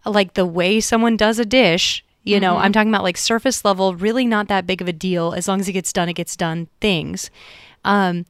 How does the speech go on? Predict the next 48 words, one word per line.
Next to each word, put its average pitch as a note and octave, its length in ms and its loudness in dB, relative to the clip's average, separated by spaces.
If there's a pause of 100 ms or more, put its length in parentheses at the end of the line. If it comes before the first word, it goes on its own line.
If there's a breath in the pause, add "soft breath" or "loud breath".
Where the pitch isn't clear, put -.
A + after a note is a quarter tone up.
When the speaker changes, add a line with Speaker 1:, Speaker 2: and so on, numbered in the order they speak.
(480 loud breath)
Speaker 1:
that G3 380 -2
probably B3 460 2
means G#3 300 0
that F3+ 100 -4
there's F#3+ 220 0
a F#3+ 60 -4
deeper F#3 340 -4
conversation F#3+ 560 -2
that E3 120 -2
I'm E3 120 -2
hiding G#3+ 340 0
from F3 160 -4
myself E3 280 -6
that - 120 -6
I E3 120 -2
need F3 140 -2
to E3 60 -6
have. E3 320 -4 (140)
And F#3 240 -2
sometimes C4 360 0
it's - 160 -6
with - 200 -4
that E3 240 -2
person. - 520 -6 (240)
Speaker 2:
Yeah. F3 160 -6 (200 soft breath)
Speaker 1:
Like, F#3 120 -2
if F3+ 120 -2
I F#3 160 6
find G#3 240 0
myself F#3+ 320 -2
being E3 160 -4
avoidant A3 460 0
of A#3 80 0
a A3+ 80 2
person, G#3+ 320 0
I F3+ 80 2
don't E3+ 180 -4
wanna - 160 -8
make - 200 -10
eye A#3 120 2
contact A#3 380 0
with A3 80 -4
the G3 60 -16
person. G3+ 220 -4
These G3+ 200 -6
are D4+ 80 0
all B3+ 140 2
tells - 600 -6